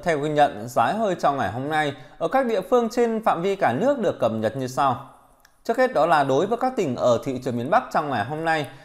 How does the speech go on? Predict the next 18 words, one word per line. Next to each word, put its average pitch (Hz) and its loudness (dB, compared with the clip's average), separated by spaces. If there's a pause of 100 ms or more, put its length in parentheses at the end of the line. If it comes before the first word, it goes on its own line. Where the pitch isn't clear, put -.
(100)
Hà 196 -2
Nội 196 2
phổ 160 4
biến 147 2
mức 277 -2
giá 151 2
sáu 151 2
mươi 226 0
sáu 160 2
cho 220 6
đến 165 0
bảy 160 2
mươi 185 -2
nghìn 113 -2
đồng 101 2
trên 123 -4
một 104 -4
ki-lô-gam. 135 0